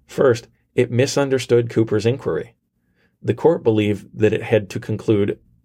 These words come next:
only that the V R A might support race-based dist-, districting, not that the statute required it. Um,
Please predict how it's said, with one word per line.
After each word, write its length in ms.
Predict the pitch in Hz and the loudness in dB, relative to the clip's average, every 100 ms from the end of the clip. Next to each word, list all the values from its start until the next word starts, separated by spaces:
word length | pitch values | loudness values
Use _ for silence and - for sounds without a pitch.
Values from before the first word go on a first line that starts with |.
| _ _ _ | _ _ _
only 380 | 110 139 107 92 | 0 2 0 2
that 200 | 98 98 | 0 0
the 60 | |
V 180 | 104 101 | 0 2
R 180 | 95 95 | 4 4
A 180 | 92 - | 4 0
might 440 | 110 104 101 147 180 | -10 -4 0 0 -2
support 460 | - 95 98 85 | -4 -2 0 0
race-based 540 | 92 85 - - 87 - | 0 -6 -4 -2 -2 -4
dist-, 240 | - - - - - | -10 -6 -8 -8 -2
districting, 580 | 101 - 107 92 - - _ _ _ _ | -2 -2 -6 -6 -10 -14 _ _ _ _
not 320 | - 104 131 - | -2 0 2 0
that 140 | 147 | 0
the 60 | 117 | 0
statute 480 | - 92 - 95 | 2 2 2 -2
required 600 | - 98 - 127 135 92 | 0 -4 0 2 4 0
it. 140 | - - _ _ _ _ _ _ _ _ _ _ | -2 -10 _ _ _ _ _ _ _ _ _ _
Um, 400 | - 90 82 117 | -8 -6 -6 -10